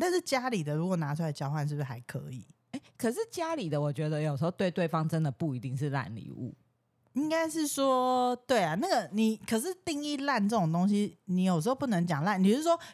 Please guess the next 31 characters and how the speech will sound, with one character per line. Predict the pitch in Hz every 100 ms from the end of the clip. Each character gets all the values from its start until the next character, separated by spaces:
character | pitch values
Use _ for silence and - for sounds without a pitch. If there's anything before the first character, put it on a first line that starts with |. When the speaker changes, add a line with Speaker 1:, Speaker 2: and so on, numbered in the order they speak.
| -
Speaker 1:
用 | 330 226
不 | 180 175
到 | 190 240 180
的 |
东 | 170 180
西 | 190
不 | 190 247
等 | 185 139
于 |
烂 | 143 190 165
东 | 147 151
西 | 160 147 139
啊？ | 131 131 147
Speaker 2:
对， | 240
但 | 226 294
我 | 190
跟 | 175
你 | 214
讲， | 160
那 | 147
种 | 208 160 120
也 | 131
很 | 131 135
可 | 165 117
怕。 | - 160 117
Speaker 1:
什 | - 151
么 | 151 -
意 |
思？ | -
Speaker 2:
因 |
为 | 131